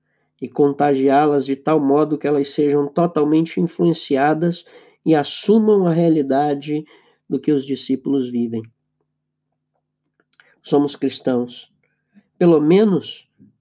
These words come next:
nos declaramos assim. Mas vamos olhar para a nossa vida. Passamos algumas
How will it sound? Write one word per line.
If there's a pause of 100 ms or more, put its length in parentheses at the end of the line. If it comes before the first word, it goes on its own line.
(100)
nos
declaramos
assim. (1600)
Mas
vamos
olhar
para
a
nossa
vida. (840)
Passamos
algumas